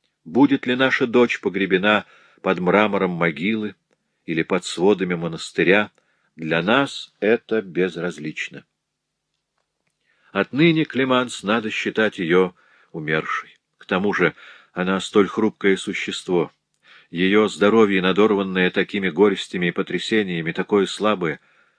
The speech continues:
Почему же не наступила настоящая смерть?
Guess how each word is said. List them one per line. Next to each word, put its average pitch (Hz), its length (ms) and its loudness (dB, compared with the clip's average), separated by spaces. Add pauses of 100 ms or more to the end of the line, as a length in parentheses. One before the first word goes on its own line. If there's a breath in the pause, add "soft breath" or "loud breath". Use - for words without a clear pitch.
(180)
Почему 143 560 0
же 147 180 -2
не 139 120 -4
наступила 127 720 -2
настоящая 104 760 -4
смерть? - 580 -6